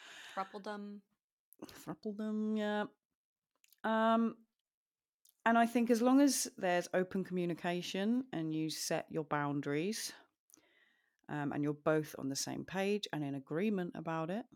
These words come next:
Speaker 2: then fill your boots.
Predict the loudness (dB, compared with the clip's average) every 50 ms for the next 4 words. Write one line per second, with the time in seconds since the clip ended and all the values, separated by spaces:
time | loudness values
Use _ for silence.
0 | -20 _ _ _ _ _ _ _ _ _ _ _ _ _ -6 -4 -4 -2 -2 -4
1 | -6 -8 _ -20 -12 -8 -6 -6 -4 -4 -6 -6 -8 -10 _ _ _ _ -4 -2
2 | 0 0 0 0 2 0 0 0 -4 _ _ -10 -6 -6 -6 -6